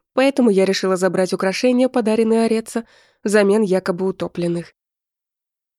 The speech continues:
В нашей комнате была Нессия. Она кружилась по комнате, прижимая к себе белое свадебное платье. "Представляешь, мне Архимаг сделал предложение.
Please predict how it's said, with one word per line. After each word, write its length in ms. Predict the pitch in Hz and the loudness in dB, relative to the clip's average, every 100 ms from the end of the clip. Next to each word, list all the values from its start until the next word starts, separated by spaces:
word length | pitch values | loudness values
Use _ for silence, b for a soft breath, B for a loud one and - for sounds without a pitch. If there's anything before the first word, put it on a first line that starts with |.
| _ - | _ -2
В 100 | 226 | 2
нашей 260 | 233 233 226 | 2 2 0
комнате 420 | 226 247 262 233 | 2 2 0 0
была 220 | 190 190 | 0 0
Нессия. 520 | 180 175 - 175 185 _ - | 0 -4 -6 -10 -10 _ -2
Она 200 | 226 208 | 0 2
кружилась 440 | 208 196 196 196 | 2 2 0 0
по 120 | 226 | -4
комнате, 380 | 233 277 196 190 | 0 2 2 0
прижимая 440 | 175 180 185 185 | -2 -2 0 0
к 60 | 185 | -2
себе 260 | - 196 208 | -4 -2 0
белое 340 | 185 202 254 | 2 0 -2
свадебное 540 | - 185 180 175 185 | -2 -4 -2 -2 -2
платье. 520 | 185 180 180 - 180 - _ _ _ _ _ _ _ _ _ - | -4 -6 -8 -6 -8 -10 _ _ _ _ _ _ _ _ _ -2
"Представляешь, 800 | 226 - 214 196 233 269 214 - | -2 0 0 2 0 0 -4 0
мне 260 | 240 214 202 | 2 4 2
Архимаг 440 | 214 247 285 254 | 0 0 2 2
сделал 420 | 226 202 240 240 | 2 2 2 2
предложение. 880 | 214 220 190 196 180 185 190 185 | 0 -2 2 2 2 2 2 0